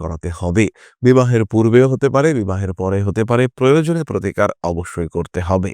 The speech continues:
সাধারণভাবে মঙ্গলের প্রতিকার হিসেবে তামার মালা ধারণ করা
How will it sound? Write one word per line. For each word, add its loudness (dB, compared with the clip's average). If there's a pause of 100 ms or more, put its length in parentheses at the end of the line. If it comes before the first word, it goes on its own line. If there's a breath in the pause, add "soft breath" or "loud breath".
(300)
সাধারণভাবে 4 (140)
মঙ্গলের 0
প্রতিকার -2
হিসেবে 0 (140)
তামার -2 (100)
মালা 2 (100)
ধারণ -6
করা -4